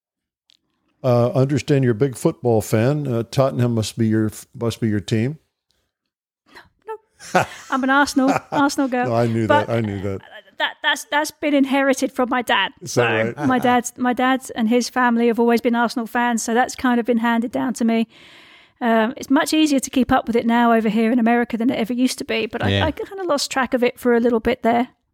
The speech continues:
Speaker 1: Yeah, kinda like Formula One now. Uh, you know, more Americans are following European football, aren't they?
Speaker 2: Yep.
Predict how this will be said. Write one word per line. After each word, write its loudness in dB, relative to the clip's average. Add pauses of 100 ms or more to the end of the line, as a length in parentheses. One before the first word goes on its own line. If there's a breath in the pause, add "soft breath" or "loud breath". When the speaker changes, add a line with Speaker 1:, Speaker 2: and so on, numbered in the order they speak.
(100)
Speaker 1:
Yeah, -6 (200)
kinda -6
like -4
Formula 0
One 2
now. 0
Uh, -6
you -4
know, 2
more 2
Americans 0
are 0
following 2
European 2
football, 0
aren't -2
they? -10 (1400)
Speaker 2:
Yep. 0